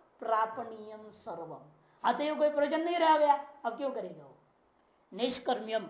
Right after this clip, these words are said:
कर्म राहित्यम तेना, मैंने कर्म त्यागे नहीं करता, आर्ष कर्म त्याग के द्वारा भी उसको प्रयोजन सिद्ध होना नहीं है। और समाधान माने समाधि, जप्यम जप कर्म, कर्म, कर्म त्याग, समाधि,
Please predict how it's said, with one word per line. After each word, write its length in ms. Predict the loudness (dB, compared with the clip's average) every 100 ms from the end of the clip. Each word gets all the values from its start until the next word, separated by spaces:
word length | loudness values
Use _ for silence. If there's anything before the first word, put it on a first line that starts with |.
| -14 -4 2
कर्म 260 | 4 4
राहित्यम 680 | 2 4 2 2 -4 -4 -6
तेना, 580 | -6 -18 _ 2 2 2
मैंने 360 | -6 -12 -8
कर्म 320 | -4 -4 -4 -6
त्यागे 480 | -4 -4 -2 -2
नहीं 120 | -4 -6
करता, 460 | -14 -14 -14 -14 -16 _ 0
आर्ष 220 | 0 0
कर्म 260 | -4 -8 -10
त्याग 340 | -8 -2 -2
के 220 | -2 -8
द्वारा 320 | -2 0 2 0
भी 80 |
उसको 200 | -2 -8
प्रयोजन 260 | -8 -8 -10
सिद्ध 220 | -14 -16
होना 240 | -14 -10 -8
नहीं 240 | -8 -6
है। 420 | -4 -4 -6 -12 -14 8
और 220 | 12 12
समाधान 480 | 8 6 8 8 6
माने 140 | 4 4
समाधि, 440 | 4 6 4 2
जप्यम 480 | -2 -2 -2 -4 -4
जप 200 | -6 -4 0 0 0 -2 -6 -14 -20 _
कर्म, 280 | -6 -6 -6 -14 -18 _ 4
कर्म, 320 | 6 6 0
कर्म 520 | -6 -12 -8 -6 -6
त्याग, 480 | -10 -2 4 4 2 -8 -20 _ _ -12
समाधि, 600 | -6 -4 -4 -8 -12